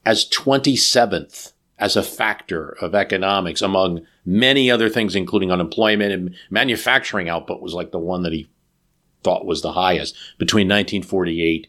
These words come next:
and twenty twenty. Twenty-seventh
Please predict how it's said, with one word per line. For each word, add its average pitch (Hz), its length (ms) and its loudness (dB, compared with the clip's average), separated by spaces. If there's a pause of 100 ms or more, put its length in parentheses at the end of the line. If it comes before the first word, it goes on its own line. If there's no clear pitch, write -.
(140)
and 78 160 -8
twenty 80 300 -2
twenty. - 400 -8 (1160)
Twenty-seventh 135 840 2